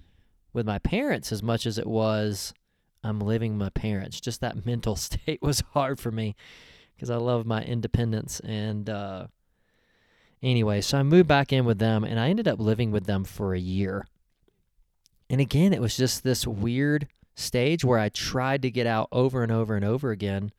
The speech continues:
Um, and just things weren't really working out. Again, patience and contentment. And that's when I got into real estate.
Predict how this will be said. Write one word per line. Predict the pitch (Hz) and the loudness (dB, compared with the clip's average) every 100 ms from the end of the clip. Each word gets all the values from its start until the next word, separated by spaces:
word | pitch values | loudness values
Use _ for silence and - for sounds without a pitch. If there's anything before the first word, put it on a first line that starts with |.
| _ _ _ _ _ - | _ _ _ _ _ -10
Um, | 120 117 113 110 110 110 110 _ _ _ _ _ _ _ _ _ _ _ _ | -4 -2 -2 -2 -2 -6 -10 _ _ _ _ _ _ _ _ _ _ _ _
and | 120 123 120 | -4 -4 -4
just | - 120 - - | -4 -4 -4 -4
things | 113 117 117 | -2 0 0
weren't | 120 127 | 0 2
really | 127 139 | 2 2
working | 110 127 - 143 | 2 0 -2 -4
out. | 143 214 - - _ _ _ - | -2 -4 -8 -18 _ _ _ -10
Again, | - 139 180 98 - _ - | -4 0 0 -4 -12 _ -10
patience | 98 92 - 139 - - _ _ _ | -6 -4 -4 -6 -8 -20 _ _ _
and | - 110 | -8 -6
contentment. | 110 107 131 107 98 - _ _ | -4 -2 -2 -4 -6 -12 _ _
And | 120 120 | -2 0
that's | 156 170 | 0 0
when | 175 | 0
I | 143 | 0
got | 120 113 | 0 0
into | 113 107 | -2 0
real | 101 151 | 0 0
estate. | - 104 98 | -2 -4 -6